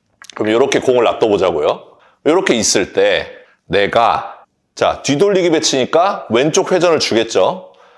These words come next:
왼쪽 회전을 주고 하단 당점을 줘서 요렇게 맞추는 게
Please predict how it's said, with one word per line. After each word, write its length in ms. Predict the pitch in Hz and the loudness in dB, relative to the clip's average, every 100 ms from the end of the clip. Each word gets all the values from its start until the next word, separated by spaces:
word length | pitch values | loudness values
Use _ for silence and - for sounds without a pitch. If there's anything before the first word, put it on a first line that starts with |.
| _ - | _ -2
왼쪽 340 | 117 165 160 | 0 2 0
회전을 320 | 156 151 143 | 0 2 2
주고 840 | - 104 107 160 180 180 - - _ _ _ | 0 -4 0 0 0 -2 -6 -18 _ _ _
하단 440 | - 180 202 208 175 | -4 -2 0 0 2
당점을 540 | 160 143 151 143 131 | 0 0 2 2 2
줘서 720 | 117 101 127 160 196 202 - - _ _ _ _ _ _ _ - - - - - - _ _ - - - - | 2 0 2 2 2 -2 -10 -20 _ _ _ _ _ _ _ -10 -6 -8 -8 -16 -20 _ _ -16 -16 -20 -2
요렇게 540 | 117 160 196 190 214 190 | 2 2 0 -2 0 2
맞추는 720 | 120 - - 180 170 156 147 | 0 0 0 2 4 4 2
게 480 | 170 196 226 - | 2 0 0 -4